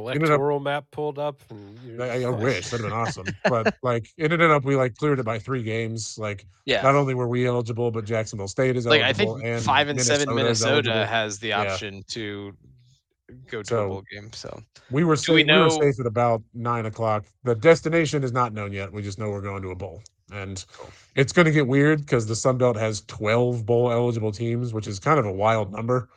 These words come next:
Speaker 3: Yeah.
Speaker 1: Um,
Speaker 2: I was
Speaker 1: it
Speaker 2: gonna say,
Speaker 1: ties the record.
Speaker 2: are they, are they prepared, like, logistically, are they tied into eleven bowls, or is it just gonna
Speaker 1: No,
Speaker 2: kinda be a
Speaker 1: there's
Speaker 2: free
Speaker 1: only,
Speaker 2: for all?
Speaker 1: there's only seven Sun Belt tie-ins. Um,
Speaker 2: Okay.
Speaker 1: but they, they have to find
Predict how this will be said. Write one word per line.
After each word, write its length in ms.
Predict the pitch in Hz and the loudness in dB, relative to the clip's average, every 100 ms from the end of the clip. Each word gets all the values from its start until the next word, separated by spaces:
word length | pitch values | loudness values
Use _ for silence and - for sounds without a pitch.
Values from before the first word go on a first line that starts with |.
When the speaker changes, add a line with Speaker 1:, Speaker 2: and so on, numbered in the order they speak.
| _ _ - | _ _ -10
Speaker 3:
Yeah. 260 | 117 123 | -6 -6
Speaker 1:
Um, 540 | 104 107 101 95 92 92 _ _ 120 | -4 -2 -2 -4 -8 -16 _ _ -14
Speaker 2:
I 60 | |
was 100 | 131 | -8
Speaker 1:
it 80 | 110 | -8
Speaker 2:
gonna 140 | 160 | -8
say, 60 | 135 | 0
Speaker 1:
ties 280 | 143 127 110 | 4 4 2
the 100 | 110 | 0
record. 440 | 117 120 127 117 - _ _ | 0 2 -2 -4 -12 _ _
Speaker 2:
are 80 | 131 | -20
they, 180 | 123 143 | -18 -18
are 120 | 160 | -16
they 160 | 131 156 | -14 -14
prepared, 680 | 135 123 - 139 147 165 143 - _ | -16 -20 -14 -10 -10 -12 -16 -20 _
like, 260 | 131 107 _ _ _ _ 131 | -14 -14 _ _ _ _ -12
logistically, 720 | 127 113 147 - 156 - 151 | -10 -8 -10 -12 -16 -12 -10
are 100 | 135 | -8
they 140 | 131 127 | -10 -14
tied 360 | - 131 131 | -10 -8 -8
into 500 | 120 139 131 - 147 | -12 -14 -16 -14 -12
eleven 420 | 139 139 139 139 135 | -10 -10 -10 -12 -10
bowls, 320 | 139 139 123 | -10 -10 -14
or 100 | 113 | -16
is 120 | 98 | -18
it 100 | 104 | -20
just 160 | 107 127 | -8 2
gonna 220 | 127 95 | 4 4
Speaker 1:
No, 40 | 104 | -2
Speaker 2:
kinda 200 | 104 101 | -12 -16
be 140 | 92 | -6
a 40 | 117 | -2
Speaker 1:
there's 160 | 117 | 4
Speaker 2:
free 60 | 147 | 4
Speaker 1:
only, 200 | 160 147 | 6 4
Speaker 2:
for 180 | 135 131 | 2 0
all? 40 | |
Speaker 1:
there's 140 | 127 131 | 2 4
only 200 | 165 143 | 4 2
seven 480 | - - 147 139 123 | -2 4 4 4 -4
Sun 320 | - 131 123 | 0 0 2
Belt 260 | 113 104 - | 0 -2 -4
tie-ins. 800 | 120 113 90 90 90 98 - - - | -2 -2 -4 -12 -14 -12 -12 -16 -12
Um, 400 | 107 98 92 92 | -6 -6 -6 -10
Speaker 2:
Okay. 200 | 104 - _ _ _ | -16 -18 _ _ _
Speaker 1:
but 220 | 113 98 _ _ - | -4 -4 _ _ -6
they, 200 | 110 104 95 | -4 -4 -4
they 120 | 113 | -2
have 120 | 107 101 | -2 -4
to 80 | |
find 420 | 101 113 104 98 | -4 -2 -2 -6